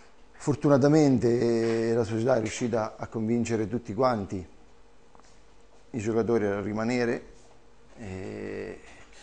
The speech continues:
la più delusa, diciamo, è la tifoseria, che è rimasta spiazzata per il colpo. Adesso piano piano noi cercheremo di riconquistarla.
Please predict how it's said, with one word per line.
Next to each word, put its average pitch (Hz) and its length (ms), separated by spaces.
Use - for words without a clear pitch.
la 139 140
più 151 140
delusa, 175 380
diciamo, 151 280
è - 20
la 147 80
tifoseria, 135 680
che 110 880
è - 100
rimasta 120 380
spiazzata 117 600
per 98 120
il 98 100
colpo. 92 560
Adesso 131 640
piano 120 240
piano 120 280
noi 113 340
cercheremo 101 420
di 104 80
riconquistarla. 98 880